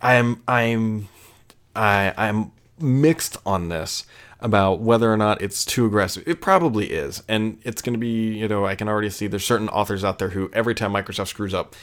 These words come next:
um, you know, chants the death to Microsoft flag,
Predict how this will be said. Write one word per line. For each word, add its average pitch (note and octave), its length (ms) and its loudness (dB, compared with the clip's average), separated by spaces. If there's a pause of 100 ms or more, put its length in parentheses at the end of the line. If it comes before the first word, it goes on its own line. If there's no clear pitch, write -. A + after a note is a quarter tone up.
(320)
um, E2+ 480 -6 (200)
you A2 140 -4
know, G2 100 0
chants G#2+ 420 0
the G2 380 -2 (500)
death B2 280 2
to A2+ 80 -2
Microsoft G2+ 560 0
flag, A2+ 640 0